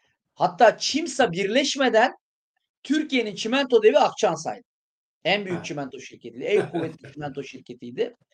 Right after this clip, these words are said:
Speaker 1: Ee, dolayısıyla da, e, kardeşi, sıkıntı yok. E, ben, e, Sabancı'nın, e, dediğim gibi hemen hemen, e, bütün şirketlerini beğeniyorum ama bazılarını özellikle ön plana çıkarmak istedim. Koç tarafında da,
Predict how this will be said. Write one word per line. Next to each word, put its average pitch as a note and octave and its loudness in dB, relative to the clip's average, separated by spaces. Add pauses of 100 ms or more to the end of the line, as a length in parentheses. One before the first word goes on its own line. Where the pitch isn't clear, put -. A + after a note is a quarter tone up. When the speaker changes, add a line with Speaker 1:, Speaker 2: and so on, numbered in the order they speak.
(460)
Speaker 1:
Ee, D3+ 0
dolayısıyla F#3+ 0
da, C#3+ 2 (180)
e, F#3+ -2
kardeşi, G#3+ 4
sıkıntı F3 -10
yok. F3+ -2 (300)
E, E3+ 2
ben, G3+ 8
e, G3 0
Sabancı'nın, G3+ 2
e, F3+ -2
dediğim F#3 -6
gibi C3 -8
hemen D#3 -4
hemen, D#3+ -4
e, D#3 -6
bütün D3+ -12
şirketlerini C#3 -10
beğeniyorum B2 -6
ama E3+ -2 (280)
bazılarını D#3 6
özellikle D#3 0
ön E3 -4
plana D#3 -6
çıkarmak D3+ -2
istedim. - -10
Koç A#3+ 4
tarafında A3 2
da, A#3 6